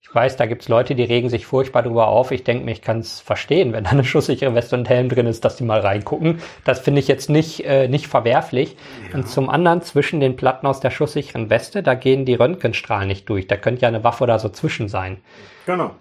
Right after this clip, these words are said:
Speaker 1: Da fand ich auch,
Speaker 2: Oder Drogen oder was auch immer.
Speaker 1: haben mir Leute auch gesagt, ja, aber da fällt doch unter das Grundgesetz und Schutz von Journalismus. Und ich auch sagt, ja, wisst ihr, ja, man kann sich den ganzen Tag Gründe suchen, um sich aufzuregen. Oder man sagt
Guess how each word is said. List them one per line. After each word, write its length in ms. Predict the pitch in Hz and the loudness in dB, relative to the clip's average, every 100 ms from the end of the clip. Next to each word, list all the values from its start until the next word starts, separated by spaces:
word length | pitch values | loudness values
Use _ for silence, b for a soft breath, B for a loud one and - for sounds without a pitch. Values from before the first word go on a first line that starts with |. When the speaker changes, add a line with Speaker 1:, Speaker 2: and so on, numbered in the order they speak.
| _ | _
Speaker 1:
Da 140 | - 123 | -4 -2
fand 240 | - 139 | 2 2
ich 140 | 135 - | 2 2
auch, 120 | 131 | 2
Speaker 2:
Oder 120 | 104 | 2
Drogen 560 | 101 123 127 123 117 110 | 2 2 2 0 -2 -2
oder 180 | 92 90 | -4 0
was 120 | 127 | 2
auch 100 | 139 | 2
immer. 200 | 101 92 | 0 -4
Speaker 1:
haben 100 | 117 | 0
mir 80 | 127 | 2
Leute 320 | 123 131 131 | 4 4 2
auch 100 | - | 0
gesagt, 340 | 123 117 - | -2 -2 0
ja, 160 | 123 - | -2 0
aber 600 | 139 131 - 131 123 127 | 0 0 2 2 2 0
da 180 | 123 139 | -2 -6
fällt 360 | - 135 131 | -2 0 2
doch 160 | 139 - | 2 0
unter 180 | 131 123 | -2 -2
das 160 | - | -4
Grundgesetz 720 | - 127 143 135 127 131 127 - | -6 -2 -2 0 2 2 0 -2
und 140 | 123 | -4
Schutz 260 | - 139 - | -2 -4 -2
von 180 | 135 123 | -6 -2
Journalismus. 680 | 127 120 120 131 - 131 127 | 0 0 0 0 -2 -6 -6
Und 80 | 120 | -12
ich 60 | 104 | -4
auch 160 | - | -4
sagt, 240 | 131 131 - | -2 -4 -4
ja, 260 | 131 131 131 | -4 -4 -4
wisst 200 | 139 - | -4 0
ihr, 140 | 160 B B B B | -2 B B B B
ja, 120 | - | 0
man 200 | 202 196 | 0 -2
kann 180 | - 202 | 0 2
sich 140 | 208 | 2
den 160 | - 147 | 0 0
ganzen 280 | 156 196 180 | 2 0 -4
Tag 220 | 175 165 | -4 -4
Gründe 280 | - 151 165 | 0 2 2
suchen, 260 | 160 160 | 2 0
um 100 | 156 | 0
sich 180 | 135 - | -2 0
aufzuregen. 680 | 156 190 - 131 113 110 107 | 2 2 2 2 2 2 0
Oder 180 | 120 156 | 0 0
man 220 | 160 160 | 0 0
sagt 380 | 160 160 - | 2 0 -2